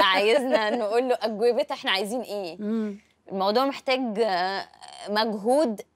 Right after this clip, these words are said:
Speaker 2: جدا على إنه ما ينفعش يبقى حاجة تبقى بتحصل وسط الشغل.
Speaker 1: أيوه، آه.
Speaker 2: بس فكل شوية نقوم نصطدم بالواقع،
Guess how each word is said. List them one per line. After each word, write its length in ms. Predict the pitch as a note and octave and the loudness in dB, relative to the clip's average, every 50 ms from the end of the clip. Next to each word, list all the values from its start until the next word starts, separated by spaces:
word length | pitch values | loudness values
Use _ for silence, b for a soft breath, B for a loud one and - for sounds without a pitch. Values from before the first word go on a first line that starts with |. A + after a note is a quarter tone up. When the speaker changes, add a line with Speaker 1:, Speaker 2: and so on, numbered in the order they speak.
| - | -8
Speaker 2:
جدا 480 | F#3+ G3+ A3 C#4 B3+ A#3+ D4 D#4+ D#4 C4+ | -6 -2 -2 0 0 0 0 0 0 -2
على 220 | A3 G#3+ A3+ C4+ | 0 0 0 0
إنه 280 | D4 C4+ - A3+ A#3 A3+ | -2 -4 -4 -4 -6 -4
ما 60 | G#3+ | -6
ينفعش 260 | A3 A3 C4+ C#4 - | -6 -6 -6 -6 -4
يبقى 160 | D4 A3+ - | -4 -4 -4
حاجة 240 | - - B3 A#3 C#4 | -4 -6 -4 -4 -4
تبقى 260 | C4+ - A#3 G3+ - | -6 -6 -6 -8 -8
بتحصل 360 | - - B3 A#3 - - A#3+ A#3 | -8 -8 -12 -12 -8 -8 -6 -6
وسط 200 | A3 A3 - - | -6 -8 -10 -14
الشغل. 260 | A3 - - F#3+ E3+ _ _ _ _ - | -14 -10 -10 -10 -10 _ _ _ _ 0
Speaker 1:
أيوه، 340 | F3+ F#3 G3 G3 F#3 E3 D#3 _ _ - | 2 2 2 2 0 -4 -8 _ _ -10
آه. 320 | F3+ F3 F3+ F#3 E3+ E3 D#3+ _ _ _ _ b b b b b b b - | -4 -2 -2 -2 -2 -4 -8 _ _ _ _ b b b b b b b -8
Speaker 2:
بس 220 | - A3 A3 - | -8 -6 -6 -6
فكل 640 | B3 - A#3 A3 G#3+ F3 - - - G3+ - C4+ C#4 | -6 -2 -2 0 0 0 -2 -6 -8 -6 -4 -4 -2
شوية 220 | - - C4+ C4+ | 0 0 0 0
نقوم 240 | C#4 A#3+ B3 C4+ C#4 | 0 0 0 -2 -2
نصطدم 500 | C4 C4 - - C4 C4 A#3+ C#4+ C4+ B3+ G3+ | -2 -4 -4 -4 -4 -2 0 0 0 0 -2
بالواقع، 480 | G3+ F3+ F3+ F#3+ - A#3+ - - D4 | -2 0 2 2 2 2 0 -6 -18